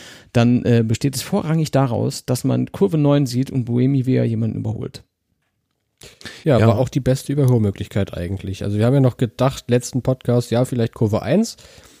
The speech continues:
Speaker 2: Das war vielleicht auch noch was, aber, äh, na ja.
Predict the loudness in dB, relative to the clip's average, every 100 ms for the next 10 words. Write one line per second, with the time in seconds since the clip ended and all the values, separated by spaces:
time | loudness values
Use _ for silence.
0 | -12 -6 -2 0 0 2 0 0 0 0
1 | 0 -2 -2 -2 -4 -12 -16 _ -6 -2
2 | 2 2 2 0 0 0 2 2 2 0
3 | -2 -4 -2 0 0 -2